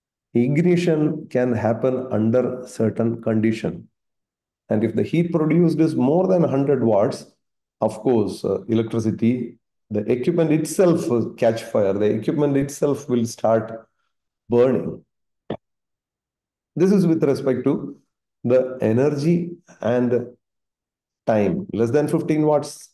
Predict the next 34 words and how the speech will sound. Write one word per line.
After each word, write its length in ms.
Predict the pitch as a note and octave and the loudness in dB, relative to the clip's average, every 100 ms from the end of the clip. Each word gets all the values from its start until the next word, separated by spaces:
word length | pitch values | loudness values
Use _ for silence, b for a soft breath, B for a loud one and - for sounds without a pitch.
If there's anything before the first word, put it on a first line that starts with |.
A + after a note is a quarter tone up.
| _ | _
chance 300 | A2+ A2 - | -2 0 0
of 200 | G2 - - - | -4 -4 -20 -6
ignition 400 | A#2 A2+ A2 D3+ | -2 2 0 2
of 140 | D3 - | -2 0
fire 220 | - - | 0 0
is 180 | - - | -6 -2
less. 400 | D3 G#3+ - - _ _ _ _ _ _ _ _ _ - | 0 0 -2 -14 _ _ _ _ _ _ _ _ _ -4
Fifteen 320 | D3+ D#3 E3 | -2 2 2
to 100 | D3 | 2
hundred 300 | A#2 A#2+ A2+ | 2 2 2
watts, 340 | A2 A2 A2 - | 2 2 -2 -2
yes, 440 | A2+ B2+ - - - | -2 -2 -12 -18 -6
it 160 | A2+ | -6
can 240 | A2+ G#2+ G#2 | -2 -2 0
ignite 500 | G#2 A#2+ C#3+ D3+ D3 C#3+ | 0 0 2 0 -2 -6
under 260 | - G#2 F#2+ | -2 0 0
certain 380 | F#2+ F#2 - - | -2 -6 -6 -8
conditions. 580 | G#2 B2 C3+ C#3+ C#3 | -4 -2 -2 -2 -4
More 300 | A2 A2 B2 | -2 2 2
than 160 | B2+ A#2+ | 2 2
hundred 320 | G#2+ G#2+ G2+ | 0 0 0
watts, 260 | G2 G2+ - | 0 -2 -4
of 220 | F#2+ - | -8 -4
course, 160 | G2 F#2+ | -4 -4
it 120 | F#2+ | -4
can 240 | F#2+ F#2 | -4 -4
create 440 | F2+ G#2+ G#2+ G#2 G#2+ | -4 -2 0 0 -2
a 180 | G2 - | -4 -6
fire. 340 | - A#2 F#2 - | -2 0 0 -2
Similarly, 560 | - F#3+ G#3+ F#3+ E3 | -2 2 4 4 2
with 160 | D3 - | 2 0
respect 380 | C#3+ C#3 C3+ C3 | -2 0 -2 0
to 80 | |
the 460 | B2+ A#2+ A#2 - - | 2 2 0 -10 -18